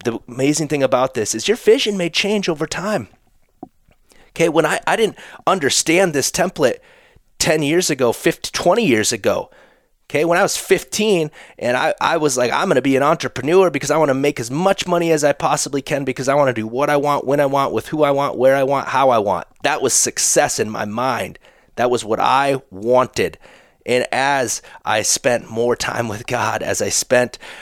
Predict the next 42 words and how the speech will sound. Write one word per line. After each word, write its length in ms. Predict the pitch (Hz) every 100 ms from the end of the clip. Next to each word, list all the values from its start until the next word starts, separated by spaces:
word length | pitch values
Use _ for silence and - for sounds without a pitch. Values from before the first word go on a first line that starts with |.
| -
uh, 160 | 117 110
more 220 | 104 120 131
time 280 | 131 123 117
in 260 | 120 139 135
the 100 | 120
Word 280 | 113 110
of 120 | 101 95
God, 360 | 101 95 92 - - _ _ _ _ _
my 160 | - 107
vision 380 | 104 123 135 110
became 500 | 110 - 113 101 - _ _ _ _
more 340 | 98 95 113 139
clear, 540 | - 87 76 65 - _ _ _ _ _ _ _
and 100 | 101
it 100 | 104
changed 440 | - - 127 117 -
over 200 | 92 85
time. 420 | - - - - _ -
And 160 | 101
this 120 | 110
is 120 | - 110
the 80 |
beautiful 360 | 101 117 113 113
thing, 360 | 104 123 101 85
is 240 | 98 95
it, 160 | - 110
when 140 | 107
that, 160 | 110 -
once 200 | 107 131
that 180 | 156 117
vision 320 | 123 120 113
changes, 720 | - 120 135 143 87 92 - - - - _
now 500 | 98 110 120 98 - - _ _ _
the 140 | 104
other 220 | 101 120 113
areas 460 | 98 98 92 90
can 140 | - 95
start 320 | - 90 -
to 60 |
change 340 | 95 - 92 87
as 140 | 87
well. 360 | 87 85 -